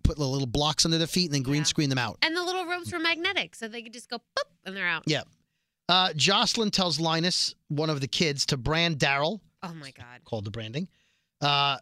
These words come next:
Speaker 1: and then he does. And she's, "Well done, Linus." The st-, and she goes, he says, "The strong survive." So people were asking, "Why the branding? Why didn't they kill them? What was going on?" And Denise Huth,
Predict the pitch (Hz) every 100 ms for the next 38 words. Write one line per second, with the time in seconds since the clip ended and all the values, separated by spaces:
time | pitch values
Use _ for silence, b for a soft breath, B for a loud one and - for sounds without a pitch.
0 | _ _ 156 156 156 151 151 151 135 175
1 | - - _ _ _ _ 131 - 117 101
2 | 170 135 147 131 104 117 123 - - -
3 | - 127 - - 107 - - 139 127 B
4 | B - 110 - 135 143 - 120 110 95
5 | 87 - _ _ _ _ _ _ _ _
6 | _ - 208 190 - _ 247 220 220 180
7 | 170 - 185 160 156 156 _ 151 151 165
8 | 160 131 143 127 113 95 - _ - 127
9 | 151 151 147 - 165 143 135 135 135 127
10 | 120 123 110 82 - _ _ _ _ _
11 | _ _ 156 143 175 196 - 180 156 -